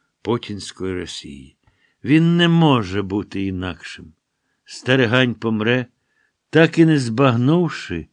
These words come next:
наскільки помилявся. Не стосовно вибору українців, стосовно того, що українці мають беззаперечне право цього вибору. З іншого боку, дуже добре,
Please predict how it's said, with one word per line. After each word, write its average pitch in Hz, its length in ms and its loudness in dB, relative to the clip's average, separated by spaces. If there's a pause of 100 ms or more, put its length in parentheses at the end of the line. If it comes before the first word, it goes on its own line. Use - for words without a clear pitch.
(260)
наскільки 120 1000 -2
помилявся. 82 960 -10 (340)
Не 190 300 6
стосовно 113 1080 -4 (200)
вибору 98 500 -4
українців, 87 880 -8 (600)
стосовно 82 720 -12
того, 92 380 -10 (320)
що 113 300 -2
українці 135 520 0
мають 135 440 2 (380)
беззаперечне 147 1080 2
право 143 600 2
цього 104 320 -4
вибору. 90 500 -6 (720)
З 87 120 -8
іншого 101 340 -6
боку, 110 360 -6
дуже 117 300 -2
добре, 110 580 0